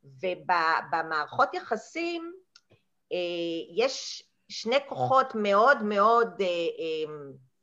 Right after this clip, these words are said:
רציניים וחזקים, שהם קיצוניים אחד לשני, וזה עושה לנו את הבלגן,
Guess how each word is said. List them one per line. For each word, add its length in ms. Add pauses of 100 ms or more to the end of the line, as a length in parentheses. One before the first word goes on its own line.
(420)
רציניים 540
וחזקים, 720 (440)
שהם 500 (640)
קיצוניים 520
אחד 320
לשני, 720
וזה 260
עושה 280
לנו 240
את 100
הבלגן, 680